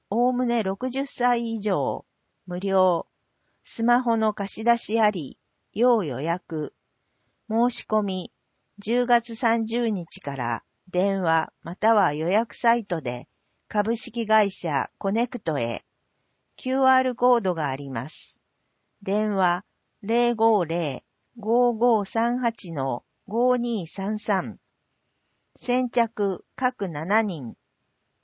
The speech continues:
問い合わせ、長寿介護保険課。電話、八四一の一四六一。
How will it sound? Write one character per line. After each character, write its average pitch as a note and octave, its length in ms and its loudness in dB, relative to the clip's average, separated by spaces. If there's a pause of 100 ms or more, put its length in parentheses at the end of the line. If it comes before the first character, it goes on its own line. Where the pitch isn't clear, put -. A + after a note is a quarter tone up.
(100)
問 A#3 260 0
い A#3 80 2
合 A3 100 4
わ G#3+ 120 2
せ、 F#3 380 -2 (500)
長 A#3+ 320 4
寿 D3+ 340 -4 (100)
介 G#3+ 280 -2
護 A3 140 0
保 G3+ 160 -4
険 F#3+ 320 -4
課。 D#3 340 -2 (720)
電 G#3+ 320 0
話、 F#3 300 2 (340)
八 A3 440 -6
四 A#3+ 360 2
一 G#3+ 320 -6
の D3+ 300 0 (160)
一 A#3+ 320 -8
四 A#3 320 0
六 E3 300 -4
一。 C3+ 540 -8